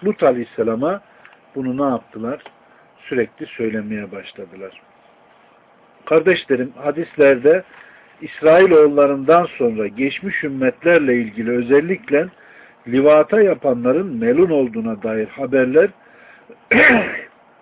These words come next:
onlara verilecek dünyavi cezalar ekseninde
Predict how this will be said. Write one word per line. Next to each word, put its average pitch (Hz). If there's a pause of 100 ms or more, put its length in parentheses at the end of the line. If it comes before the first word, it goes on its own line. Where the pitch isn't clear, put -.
(880)
onlara 160
verilecek 123 (560)
dünyavi 156
cezalar 131
ekseninde 123